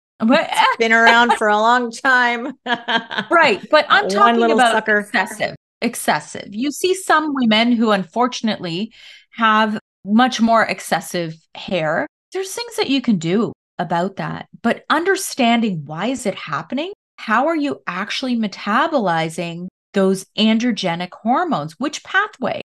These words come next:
Speaker 1: 'Cause there's a more dominant, male dominant pathway, which can cause the hair as well as acne. You hear about women around menopause, all of a sudden getting acne and their skin is really bad.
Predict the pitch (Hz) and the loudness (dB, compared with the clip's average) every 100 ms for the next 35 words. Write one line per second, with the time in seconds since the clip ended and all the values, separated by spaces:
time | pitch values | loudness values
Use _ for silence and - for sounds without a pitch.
0 | _ - 214 226 214 190 180 190 160 170 | _ -4 0 0 0 -2 0 -2 -2 -4
1 | 160 202 240 262 277 - 170 165 170 208 | -2 0 0 0 -4 -8 -6 -2 -2 -2
2 | 247 247 247 269 294 285 - 285 311 320 | -2 0 0 -2 -6 -8 -6 -2 -2 -2
3 | 320 339 262 - - 185 202 180 175 180 | -4 -4 -6 -6 -6 -6 -2 0 0 -2
4 | - - - _ - 160 165 156 160 170 | -8 -20 -20 _ -12 -10 -6 -4 -2 -2
5 | 175 175 _ - 160 156 156 160 160 165 | -2 -6 _ -6 -2 -2 -2 -2 0 0
6 | 165 160 160 - 170 180 - 196 196 202 | -2 -4 -6 -2 0 0 -2 -2 -2 -4
7 | 214 _ 190 175 165 175 170 165 170 180 | -6 _ -10 -8 -6 -6 -2 -4 -4 -6
8 | 185 190 190 170 160 160 165 180 196 196 | -4 -2 -4 -4 -4 -2 -2 -2 -4 -6
9 | 208 196 196 202 - _ _ - 190 208 | -4 -2 -2 -4 -8 _ _ -4 -4 -2
10 | 226 196 170 170 165 - 165 208 214 214 | -4 -4 -4 -4 -6 -10 -6 -6 -2 -2
11 | 208 196 170 - - 208 190 208 208 214 | 0 -2 -6 -12 -10 -6 -2 -4 -2 -4
12 | 214 214 208 214 | -2 0 0 0